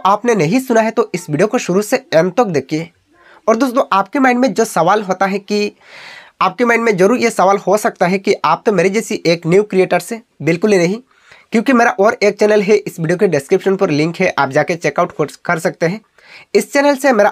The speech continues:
अच्छा खासा अर्निंग हो रहा है। तो दोस्तों, वीडियो अपलोड करने के साथ ही साथ क्या ये तीन सेटिंग्स on करना पड़ता है? आज के इस वीडियो में आप लोग को स्क्रीन रिकॉर्ड के माध्यम से लाइव दिखाने वाला हूँ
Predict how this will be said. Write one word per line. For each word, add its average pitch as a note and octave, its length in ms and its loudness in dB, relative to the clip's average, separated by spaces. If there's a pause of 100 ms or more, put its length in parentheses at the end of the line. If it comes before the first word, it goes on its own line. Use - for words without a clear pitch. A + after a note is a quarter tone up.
अच्छा D3 260 -2
खासा F#3+ 220 -4
अर्निंग E3+ 420 -2 (260)
हो D#3+ 120 4
रहा C#3 240 2
है। F#3+ 180 -6 (920)
तो G#3 100 4
दोस्तों, B3+ 320 2
वीडियो G3 280 2
अपलोड F3 380 0
करने B3 220 -2
के B3+ 80 -4
साथ - 220 0
ही G#3+ 100 -8
साथ G3 280 -6
क्या G#3 120 2
ये G3+ 200 2
तीन G3 240 0
सेटिंग्स G3+ 400 -2 (100)
on D#3+ 200 0
करना G#3 200 0
पड़ता F#3 300 -2
है? G3 260 -2
आज C#3 180 -2
के D3 100 -6
इस - 140 -10
वीडियो C#3+ 180 2
में G3+ 140 0 (420)
आप G3 200 -2
लोग C4 140 -2
को C4 120 0 (100)
स्क्रीन C4 320 0
रिकॉर्ड C4 240 0
के A#3 140 -2
माध्यम E3 360 0
से G#3+ 220 0
लाइव D#3+ 400 0 (460)
दिखाने D#3 360 0
वाला G3 200 2
हूँ B3+ 220 -4